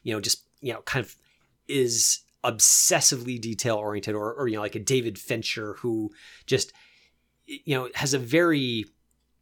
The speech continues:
disciplined, uh, uh, way of going about filmmaking and storytelling.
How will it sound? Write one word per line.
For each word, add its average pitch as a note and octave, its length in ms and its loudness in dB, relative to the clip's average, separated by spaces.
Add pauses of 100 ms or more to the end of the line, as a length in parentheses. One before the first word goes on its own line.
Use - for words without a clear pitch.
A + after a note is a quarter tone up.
(720)
disciplined, A#2+ 840 2 (340)
uh, F#2+ 520 -6 (1000)
uh, G#2+ 460 -6 (340)
way A#2 420 0
of G#2 220 -8
going A2+ 320 -2
about F#2+ 340 -4 (220)
filmmaking G#2 520 -6
and F2 100 -12
storytelling. F#2+ 720 -8